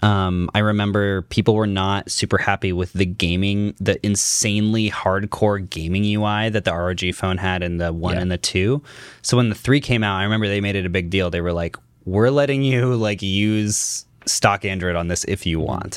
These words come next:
Speaker 1: So it ha-, you get the, like, gaming prowess and all the features of the gaming phone, but you don't have to use the, like,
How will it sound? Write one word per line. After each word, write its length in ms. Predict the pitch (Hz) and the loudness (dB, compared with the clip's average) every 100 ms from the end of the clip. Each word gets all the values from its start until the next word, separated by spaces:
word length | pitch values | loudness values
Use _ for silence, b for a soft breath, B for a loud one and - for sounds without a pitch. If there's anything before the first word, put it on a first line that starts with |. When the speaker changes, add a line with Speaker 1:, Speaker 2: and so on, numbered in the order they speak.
| - | -4
Speaker 1:
So 200 | - 104 | 0 2
it 80 | 95 | 2
ha-, 100 | 123 | 0
you 140 | 117 | 0
get 260 | 113 123 127 | 2 0 0
the, 140 | 110 113 | -2 0
like, 260 | 104 98 | -2 -4
gaming 320 | 98 95 95 90 | -2 0 0 -2
prowess 520 | - 98 95 113 - | 0 2 2 0 0
and 80 | 101 | -2
all 80 | 95 | -2
the 80 | - | -2
features 420 | - 113 117 117 | -2 0 0 0
of 100 | 117 | 0
the 80 | 120 | 0
gaming 240 | 123 127 | 0 0
phone, 200 | - 131 | 0 0
but 120 | 117 | 0
you 80 | 80 | -2
don't 160 | 90 82 | -2 -2
have 120 | 95 | -2
to 80 | 92 | 0
use 220 | 87 87 | 0 0
the, 140 | - | -2
like, 280 | 80 78 - | -2 -2 -6